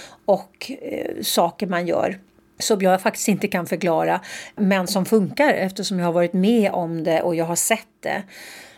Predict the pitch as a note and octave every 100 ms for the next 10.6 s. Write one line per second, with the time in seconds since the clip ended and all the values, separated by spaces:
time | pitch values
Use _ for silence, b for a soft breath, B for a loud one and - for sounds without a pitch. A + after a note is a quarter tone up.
0 | B - B3+ - A#3 C#4 C#4 C4+ A#3+ C#4+
1 | E4+ - F3 F#3+ G3+ G#3 G#3+ G#3 G#2 -
2 | G#3 F#3+ C4 - C#4+ C#4+ B3+ F#3+ F3+ F3
3 | F3+ E3+ E3+ E3+ F#3 F3+ G3 F3+ F3+ F3+
4 | F#3 A3 - G#3 F3 F3+ F#3 E3+ E3+ F3
5 | F#3 E3+ F3 F#3 F3+ F3+ F3+ C4 G#3 G#3+
6 | C#4 C4 F3 D#3+ E3 - F3 F3 F#3+ B
7 | B B3 A#3+ D#4 G#3+ D#4+ A4 D4 F3+ E3
8 | F3 - F3+ F#3 F3+ E3+ E3+ F3+ - E4+
9 | - _ F3 F3 F#3+ - G3+ G3+ E3+ F3
10 | F3 - F3+ E3+ E3+ F3+